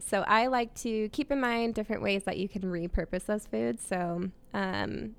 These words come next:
for that specific chili, I used it one day, um, to stuff inside of a bell pepper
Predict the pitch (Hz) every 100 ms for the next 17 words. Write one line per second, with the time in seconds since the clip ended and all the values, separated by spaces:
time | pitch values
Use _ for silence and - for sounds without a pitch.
0 | - 214 220 226 - 233 - 214 196 -
1 | 190 190 185 - 196 190 185 185 190 180
2 | 185 190 185 185 175 175 175 175 190 -
3 | - - - 214 - - - - - -
4 | 190 - 175 185 190 208 185 175 - -
5 | 175 - 220 - 285 294